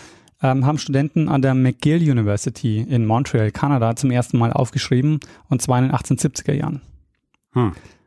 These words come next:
Speaker 1: Und du wartest jetzt natürlich darauf, Richard, dass wir endlich über Football reden.
Speaker 2: American Football.
Speaker 1: American Football.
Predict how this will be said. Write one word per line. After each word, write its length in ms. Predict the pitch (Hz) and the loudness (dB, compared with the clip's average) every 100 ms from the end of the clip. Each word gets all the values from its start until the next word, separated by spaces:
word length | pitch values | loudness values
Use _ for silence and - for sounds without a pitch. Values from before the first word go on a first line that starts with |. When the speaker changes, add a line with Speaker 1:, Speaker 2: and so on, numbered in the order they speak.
| _ _ | _ _
Speaker 1:
Und 160 | 139 | -2
du 120 | 143 123 | 0 2
wartest 340 | 139 196 - | 2 0 0
jetzt 140 | 165 | 0
natürlich 260 | 160 165 151 | 2 2 0
darauf, 260 | - 139 - | 0 0 0
Richard, 420 | 143 135 - - - | 0 0 -2 -12 -6
dass 220 | - 131 | -4 -2
wir 60 | 139 | 0
endlich 260 | 139 147 165 | 0 0 0
über 220 | 127 123 | 0 0
Football 420 | - 175 120 101 | -2 -2 0 0
reden. 360 | 104 104 160 - - _ _ _ _ | 0 -2 -4 -8 -20 _ _ _ _
Speaker 2:
American 540 | 127 135 143 120 113 | 0 2 0 0 -2
Football. 360 | 104 120 - 131 | -4 -8 -6 -2
Speaker 1:
American 380 | 123 135 139 123 | 0 0 0 -2
Football. 500 | - 123 135 147 | -2 -4 -2 -2